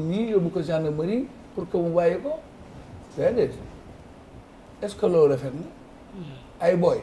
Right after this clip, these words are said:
te ñoom ñi koy wax ñuy doxaan. Yaayu xale bi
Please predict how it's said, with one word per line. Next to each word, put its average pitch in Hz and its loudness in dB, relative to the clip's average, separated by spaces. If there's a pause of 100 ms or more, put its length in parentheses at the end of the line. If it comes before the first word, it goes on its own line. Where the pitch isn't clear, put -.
te 185 0
ñoom 190 2
ñi 220 2
koy 220 4
wax 185 4
ñuy 196 -2
doxaan. 156 -2 (1600)
Yaayu 214 6
xale 202 0
bi 220 2